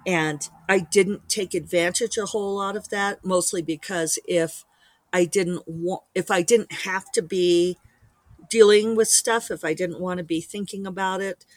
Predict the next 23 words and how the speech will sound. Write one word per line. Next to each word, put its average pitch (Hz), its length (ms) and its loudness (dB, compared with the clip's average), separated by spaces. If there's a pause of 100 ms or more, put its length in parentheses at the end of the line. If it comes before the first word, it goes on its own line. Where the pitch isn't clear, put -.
(200)
or 196 100 4
if 180 100 2
I 185 100 6
didn't 185 280 4
have 196 180 0
to 180 80 -6
be 160 360 0 (1300)
talking 208 440 0
about 170 320 0
it, 165 320 -4 (500)
I'm 190 80 -6
not 156 160 -4
putting 185 240 -6
this - 180 -8
well, 143 200 -10
am 151 140 -10
I? - 100 -10 (1800)
You 190 100 -6
understand 196 380 -8
what 165 100 -8
I 160 80 -8
mean, 190 240 -12
right? 180 200 -12